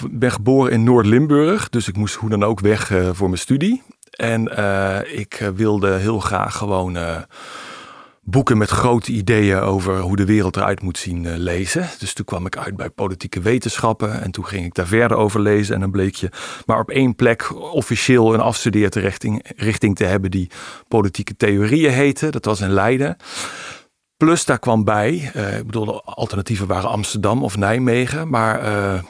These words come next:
ja, ik was, eh, eh, hoe heet het? Eh,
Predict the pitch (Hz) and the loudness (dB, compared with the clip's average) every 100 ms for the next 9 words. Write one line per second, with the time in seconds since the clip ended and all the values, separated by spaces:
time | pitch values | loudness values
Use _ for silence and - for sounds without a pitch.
0 | _ 110 127 113 - 101 104 - 104 92 | _ -2 -2 -2 -4 -4 -2 -2 0 0
1 | 92 92 92 - 92 - 101 95 95 95 | 0 -2 -4 -8 -10 -10 -8 -6 -6 -8
2 | 92 - 104 101 - - - - - _ | -10 -12 -10 -8 -6 -6 -8 -20 -20 _
3 | - | -20